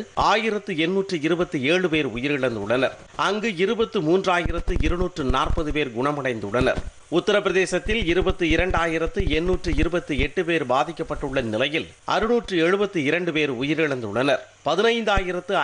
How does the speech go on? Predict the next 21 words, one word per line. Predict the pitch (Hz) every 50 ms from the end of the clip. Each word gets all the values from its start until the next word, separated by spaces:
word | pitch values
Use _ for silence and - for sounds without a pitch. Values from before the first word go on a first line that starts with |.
| 143 170
ஐநூற்று | 185 196 190 180 165 175 147 139
ஆறு | 147 147 127 143
பேர் | 143 139 127 104
குணமடைந்துள்ளனர். | 120 135 151 160 156 139 135 123 117 110 107 110 123 135 135 127 - - - - - - - - 131 151
மேற்கு | 185 226 240 240 247 220
வங்கத்தில் | 220 208 196 202 196 - 196 170 - 92 90 -
பதினேழாயிரத்து | 156 160 170 202 220 214 202 202 185 185 175 175 175 170 - 196 190 190 190
தொள்ளாயிரத்து | 160 160 170 180 180 180 165 170 170 170 - 175 151 127 143
ஏழு | 160 160 165 147
பேர் | 156 147 135 120 120
பாதிக்கப்பட்டு, | 120 127 135 143 - 139 113 - 113 113 - 120 71 - - - - 143
அறுநூற்று | 170 196 220 226 226 220 220 208 185 160 175
ஐம்பத்து | 196 202 196 190 196 165 135
மூன்று | 135 165 190 170 170 139
பேர் | 147 151 147 147 - 113 113 127
உயிரிழந்தனர். | 151 147 160 143 135 113 117 120 117 139 139 135 - - - - - - - - -
பதினோராயிரத்து | 135 151 175 175 175 170 165 156 160 160 151 151 151 147 - 196 185 151 151
எழுநூற்று | 160 165 175 175 165 - - 139 127
பத்தொன்பது | 139 135 - 175 170 160 160 147 143 131
பேர் | 143 139 120 98
குணமடைந்துள்ளனர். | 117 131 147 160 160 147 139 127 113 104 104 113 127 143 139 117 -